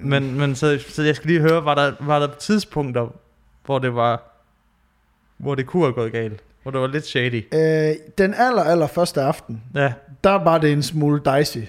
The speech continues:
Speaker 2: Der, øh, fordi at, øh, der, hvor vi boede, vi boede i Mexico City, ude i det, der hedder Alameda, som jo er, øh, som er sådan, jeg vil sige, betegnet som ghetto.
Speaker 1: Ja.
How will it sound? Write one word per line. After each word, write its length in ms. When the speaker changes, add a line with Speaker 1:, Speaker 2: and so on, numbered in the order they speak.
Speaker 2:
Der, 300
øh, 60
fordi 340
at, 180
øh, 140
der, 140
hvor 100
vi 120
boede, 440
vi 80
boede 640
i 160
Mexico 440
City, 280
ude 140
i 20
det, 120
der 60
hedder 220
Alameda, 600
som 260
jo 220
er, 280
øh, 60
som 180
er 280
sådan, 320
jeg 100
vil 80
sige, 200
betegnet 460
som 240
ghetto. 320
Speaker 1:
Ja. 100